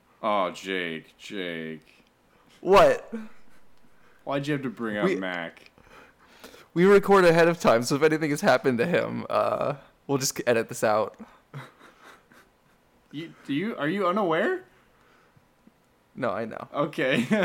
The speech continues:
Speaker 1: <laughs> Um,
Speaker 2: Sorry for making a joke, Mac. But it's what he would have wanted.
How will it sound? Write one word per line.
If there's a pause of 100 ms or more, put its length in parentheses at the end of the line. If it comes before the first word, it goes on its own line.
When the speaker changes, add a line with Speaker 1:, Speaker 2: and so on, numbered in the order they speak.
(120)
Speaker 1:
<laughs> (640)
Um,
Speaker 2:
Sorry
for
making
a
joke,
Mac. (640)
But
it's
what
he
would
have
wanted.